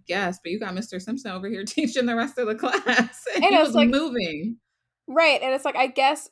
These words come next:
Speaker 2: she had to have her hair done. Not well.
Speaker 1: <laughs>
Speaker 2: But, "Mister Simpson, why are you here?" Anyway.
Speaker 1: Literally.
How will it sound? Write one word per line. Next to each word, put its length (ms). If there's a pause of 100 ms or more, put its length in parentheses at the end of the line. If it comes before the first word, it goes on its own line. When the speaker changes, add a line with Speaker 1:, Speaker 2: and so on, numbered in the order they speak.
(140)
Speaker 2:
she 220
had 160
to 80
have 160
her 80
hair 220
done. 320 (120)
Not 300
well. 280 (380)
Speaker 1:
<laughs> 220
Speaker 2:
But, 340
"Mister 220
Simpson, 340
why 100
are 100
you 140
here?" 320 (320)
Anyway. 240
Speaker 1:
Literally. 540